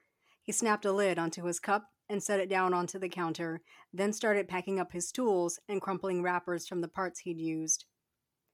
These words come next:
The pang of sadness that came over her, watching him prepare to leave,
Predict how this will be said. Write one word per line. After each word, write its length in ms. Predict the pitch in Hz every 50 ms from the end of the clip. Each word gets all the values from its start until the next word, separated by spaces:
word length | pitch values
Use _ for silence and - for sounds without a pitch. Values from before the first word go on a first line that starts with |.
| _ _ _ _ -
The 80 | - 214
pang 260 | 208 233 240 240 233
of 80 | 220
sadness 460 | 214 - 220 214 214 208 170 165 160 -
that 180 | - 185 175
came 180 | - 196 190 190
over 260 | 202 196 190 196 180
her, 220 | 156 165 170 170
watching 380 | 165 180 185 190 185 - 196 185
him 180 | 180 180 170 170
prepare 320 | 190 185 - 190 190 185
to 120 | 180 - 196
leave, 380 | 185 180 170 165 165 165 160